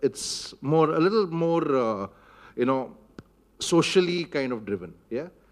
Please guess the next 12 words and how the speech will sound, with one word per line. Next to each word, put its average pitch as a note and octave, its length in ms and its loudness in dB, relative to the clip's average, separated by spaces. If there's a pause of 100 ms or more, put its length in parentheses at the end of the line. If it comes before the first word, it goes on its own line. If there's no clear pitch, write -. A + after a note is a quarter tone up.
(480)
But A3+ 320 2 (840)
the D3+ 100 2
next E3 360 6
point F3 400 0
from D3 220 -6
that C3+ 220 -2
person B2+ 340 -2
was E3+ 320 -8
that, F#3 220 -6 (160)
"Who'll C4+ 160 -4
watch C#4+ 260 0
it? C#3+ 120 -6